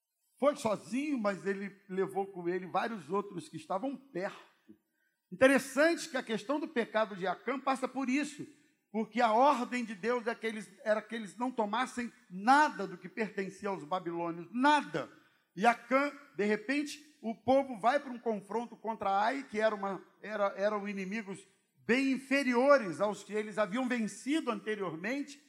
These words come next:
e eles perdem a batalha. E Josué vai orar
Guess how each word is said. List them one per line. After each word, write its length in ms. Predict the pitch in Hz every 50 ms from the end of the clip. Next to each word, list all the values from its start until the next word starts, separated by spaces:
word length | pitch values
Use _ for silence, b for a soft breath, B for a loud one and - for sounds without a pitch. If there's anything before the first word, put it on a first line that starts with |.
| b b b b b b b
e 60 | -
eles 220 | 440 466 403 370 -
perdem 500 | - - 262 262 294 254 214 190 202 202
a 80 | 202
batalha. 560 | 185 180 165 156 - 170 165 165 160 143 139 143
E 80 | 180
Josué 400 | 220 285 285 247 202 254 262 269
vai 200 | 262 - 240 233
orar 420 | 220 196 185 190 202 208 196 -